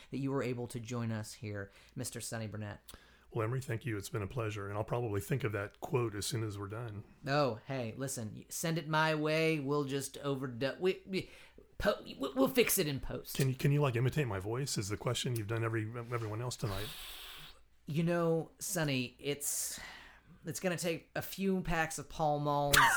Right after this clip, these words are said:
Speaker 2: <laughs>
Speaker 1: and, and
Speaker 2: Unfiltered, I'm sure.
Speaker 1: True, and, and another dose of puberty to get my
Speaker 2: <laughs>
Speaker 1: voice that low. I mean, I'm a little envious, actually, as someone who works in an audio medium. I'm thinking, "Wow, to have that deep, rich, melodic voice would
Speaker 2: Well,
Speaker 1: be"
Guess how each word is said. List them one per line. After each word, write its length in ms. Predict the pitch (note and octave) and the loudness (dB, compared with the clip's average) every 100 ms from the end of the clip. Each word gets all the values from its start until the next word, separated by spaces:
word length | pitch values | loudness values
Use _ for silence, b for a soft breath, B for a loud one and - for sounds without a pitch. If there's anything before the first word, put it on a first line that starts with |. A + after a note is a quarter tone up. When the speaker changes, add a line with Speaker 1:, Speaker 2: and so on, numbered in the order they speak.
| - | 8
Speaker 2:
<laughs> 1120 | G#3 - - - F#3 - - - - - - | 8 8 0 2 0 2 0 -2 -4 -10 -2
Speaker 1:
and, 320 | D#3+ D#3 C3+ - | 2 2 2 4
and 120 | D#3 | 10
Speaker 2:
Unfiltered, 540 | E3+ - E3+ C#3+ A2 | 10 10 8 8 4
I'm 120 | G#2+ G#2 | 2 0
sure. 220 | A#2 G2 | -2 -4
Speaker 1:
True, 380 | - F#3 D#3+ D3 | -4 -2 0 0
and, 200 | D#3+ D#3 - | 0 0 2
and 160 | D3+ | 0
another 460 | C#3 C#3+ D#3+ E3+ E3 | 2 2 2 2 2
dose 360 | B2+ D#3 C#3+ | 4 4 4
of 140 | C3 - | 0 -6
puberty 720 | - E3+ B2 B2+ A2+ G#2+ G#2+ - | -2 0 2 0 2 0 -2 10
to 200 | B3 - C#3+ | 12 12 12
get 180 | D3 D3 | 8 10
my 160 | C#3+ | 8
Speaker 2:
<laughs> 0 | |
Speaker 1:
voice 520 | A#2 B2 C3+ - - - - | 8 6 6 4 -2 -8 -12
that 400 | C3+ B2 C#3 - | -6 0 2 0
low. 360 | C3 C3 A#2+ A#2 | 0 2 4 2
I 120 | C3+ | 0
mean, 180 | C#3 C3+ | 2 2
I'm 140 | C3+ | 2
a 40 | C#3 | 2
little 220 | C#3+ C#3 | 2 2
envious, 420 | C#3+ C3+ B2+ A#2 | 0 2 0 2
actually, 380 | B2 A#2 A#2 A#2 | 0 0 0 -2
as 100 | A2+ | -2
someone 240 | C3+ B2+ B2+ | -2 -2 0
who 80 | B2+ | 0
works 240 | B2+ B2 | 0 -2
in 100 | A#2+ | -4
an 100 | A#2+ | -2
audio 320 | A#2 A#2+ A#2 | -2 0 -2
medium. 480 | A#2 A#2 A#2 A2+ G#2+ - b | -2 -2 -2 -4 -6 -8 b
I'm 140 | - B2 | -8 -4
thinking, 320 | C3 B2 A2 | -4 -6 -6
"Wow, 340 | - C#3+ A#2 G#2+ | -2 0 0 -4
to 80 | - | -8
have 340 | C#3 C#3 A#2+ | -4 -4 -4
that 340 | B2+ A#2+ A#2+ - b b b C3 | -2 -2 -4 -10 b b b -4
deep, 260 | C3+ B2+ A#2+ | -2 -2 0
rich, 320 | B2+ A#2+ - | -2 -2 -2
melodic 460 | A#2+ A#2 A2+ G#2+ | 0 2 0 -2
voice 320 | G#2 A2 G#2+ - | -4 -4 -4 0
would 60 | |
Speaker 2:
Well, 60 | |
Speaker 1:
be" 40 | A#2 | 4